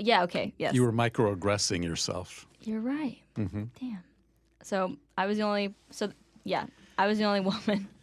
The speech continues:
Speaker 2: Mm-hmm.
Speaker 1: Um, but, so all of their clubs were, but, like, I, there was one, I think, like, Ryan, m-, like, the old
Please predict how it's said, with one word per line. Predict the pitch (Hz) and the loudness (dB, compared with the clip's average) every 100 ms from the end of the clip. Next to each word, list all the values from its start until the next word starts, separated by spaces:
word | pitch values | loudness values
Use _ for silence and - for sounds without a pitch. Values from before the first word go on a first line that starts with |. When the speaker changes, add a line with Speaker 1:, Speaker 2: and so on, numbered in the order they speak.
| - | -6
Speaker 2:
Mm-hmm. | 107 104 170 - - | -4 -2 -6 -6 0
Speaker 1:
Um, | 196 185 185 208 _ _ _ _ _ _ _ _ _ - | 2 2 0 -6 _ _ _ _ _ _ _ _ _ -6
but, | 185 185 - - _ _ _ _ _ _ _ _ | -4 -2 -4 -12 _ _ _ _ _ _ _ _
so | - 196 185 - | -2 0 0 2
all | 196 208 | 4 4
of | |
their | 190 | 2
clubs | 180 175 170 | 0 -2 -2
were, | 175 170 - | -2 -2 -2
but, | 190 220 | 0 4
like, | 247 | 6
I, | 208 208 | 4 6
there | 262 | 6
was | 294 | 4
one, | 208 208 214 208 _ _ _ | 4 4 2 -2 _ _ _
I | 202 | -4
think, | 240 233 | -2 0
like, | 190 180 | -2 0
Ryan, | 180 180 190 190 - - | -2 -2 -2 -4 -8 -10
m-, | 180 - | -10 -8
like, | 185 175 | -8 -4
the | |
old | 180 180 | -2 -2